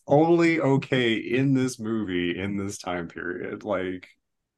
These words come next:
or maybe, maybe it wouldn't be. Maybe it's just Hollywood. But I just, I was curious what your thoughts were about that. I know it's just a very sort of brief, and it's meant to be lighthearted little exchange, and they're laughing about it. But I'm like,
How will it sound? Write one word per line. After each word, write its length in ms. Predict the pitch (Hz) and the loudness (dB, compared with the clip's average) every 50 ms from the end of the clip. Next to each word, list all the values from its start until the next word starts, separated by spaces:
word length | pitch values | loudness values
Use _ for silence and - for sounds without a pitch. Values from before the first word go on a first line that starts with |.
| _ _ - | _ _ 6
or 180 | 127 135 131 | 6 8 8
maybe, 440 | 131 135 143 147 147 139 127 - - | 8 8 8 6 6 4 2 0 -2
maybe 240 | 92 92 92 98 107 | -2 -2 -2 0 0
it 40 | 104 | 0
wouldn't 240 | 95 113 117 104 | 0 0 -2 -2
be. 100 | 85 82 | -2 -2
Maybe 180 | 82 90 90 92 | -2 -2 0 0
it's 180 | 90 87 87 - | -2 -2 -4 -6
just 220 | - 90 87 - | -8 -10 -10 -6
Hollywood. 440 | - 87 85 82 87 82 82 85 - | -6 -6 -4 -4 -6 -8 -10 -8 -2
But 120 | 95 98 | 2 2
I 80 | 107 113 | 2 2
just, 260 | 110 113 104 - - | 2 -2 -6 -6 0
I 60 | 98 143 | 2 4
was 180 | 185 208 202 | 4 4 2
curious 360 | - - 165 156 147 123 - | 2 2 2 2 2 2 0
what 140 | 127 123 - | 0 -2 0
your 140 | 113 117 110 | 0 0 0
thoughts 380 | - - 98 101 104 - - - | 0 2 2 2 2 0 -2 -4
were 160 | 110 104 98 | -4 -4 -2
about 280 | 85 92 90 90 87 | 0 0 0 0 0
that. 140 | - 98 95 | -2 0 0
I 60 | 101 | 2
know 140 | 107 123 131 | 2 2 2
it's 140 | 135 127 - | 0 0 0
just 200 | 123 113 - - | -4 -4 -4 -6
a 40 | 98 | -8
very 600 | 95 104 113 151 151 147 143 139 131 123 113 - - _ | -8 -4 -2 2 2 4 4 4 4 2 0 -4 -8 _
sort 360 | - - - - 135 131 123 | -8 -8 -4 -2 -2 0 0
of 200 | 107 85 78 - | -2 -4 -4 -4
brief, 480 | - 104 117 127 135 139 143 139 139 - | -2 2 4 4 4 4 4 0 -2 -4
and 140 | 104 95 | -4 -4
it's 140 | 98 90 - | -4 -6 -6
meant 280 | 101 95 107 117 110 - | -4 -2 -2 -2 -2 -2
to 80 | 127 | -4
be 120 | 113 113 107 | -2 -2 -2
lighthearted 680 | 101 98 101 101 101 104 104 107 107 107 101 101 98 | -2 0 0 0 0 0 2 2 2 0 -2 -4 -6
little 280 | 104 104 104 104 98 98 | -6 -4 -4 -2 -4 -4
exchange, 680 | 92 90 - - - 95 90 95 101 107 107 107 107 - | -6 -8 -8 -6 -4 -4 -4 -4 -4 -6 -6 -6 -6 -6
and 200 | 90 85 87 80 | -6 -6 -6 -4
they're 180 | 80 101 104 95 | -2 -2 0 0
laughing 440 | 92 90 90 95 - - 135 135 | 2 2 2 2 2 0 0 0
about 320 | 139 143 151 147 143 147 151 | 0 2 2 4 4 4 2
it. 160 | 151 147 147 | 0 -4 -4
But 140 | - 107 98 | -6 -6 -6
I'm 120 | 113 117 117 | -6 -6 -6
like, 300 | 117 117 110 104 - | -8 -6 -6 -8 -10